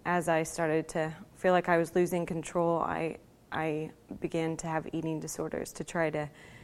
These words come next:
control things, and I got into a really, uh, dark place of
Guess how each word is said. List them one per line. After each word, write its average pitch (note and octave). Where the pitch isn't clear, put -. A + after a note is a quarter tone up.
control F3+
things, D#3+
and D#3+
I F3
got F3
into F3+
a E3+
really, E3+
uh, D3+
dark F3
place E3
of D#3